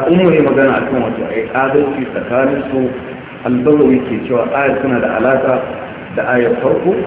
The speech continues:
kuma tana na Aisha ta faɗa. Nace ayar farko, farko, farkon sura din, Suratul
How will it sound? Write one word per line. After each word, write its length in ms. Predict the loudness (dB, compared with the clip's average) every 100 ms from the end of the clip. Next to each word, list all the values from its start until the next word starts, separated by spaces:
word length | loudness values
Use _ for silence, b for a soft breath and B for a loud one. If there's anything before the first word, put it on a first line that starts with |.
| -8 -12 -14 -10
kuma 280 | -4 -2 0
tana 220 | 0 0
na 80 | 0
Aisha 260 | -2 -2 -4
ta 120 | -4
faɗa. 160 | -4 -4
Nace 220 | -4 -2
ayar 240 | 0 0 0
farko, 320 | -2 0 -2
farko, 280 | -2 -6 -6
farkon 320 | -6 -4 -4
sura 240 | -4 -4 -2
din, 240 | -2 -4 -6 -12 -14 -16 -10
Suratul 560 | -2 0 0 -2 -2